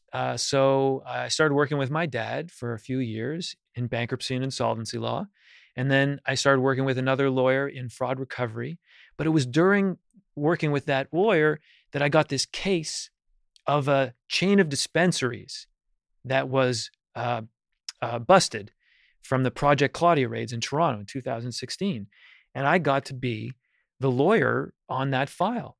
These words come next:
And it was like a full circle event for me to come back to, uh,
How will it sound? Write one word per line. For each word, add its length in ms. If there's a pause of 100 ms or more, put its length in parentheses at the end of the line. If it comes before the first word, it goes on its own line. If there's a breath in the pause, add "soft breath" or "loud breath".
(200)
And 420
it 200
was 480
like 380
a 120 (240)
full 220
circle 400
event 340
for 160
me 240 (380 soft breath)
to 80
come 240
back 300
to, 340 (1000)
uh, 580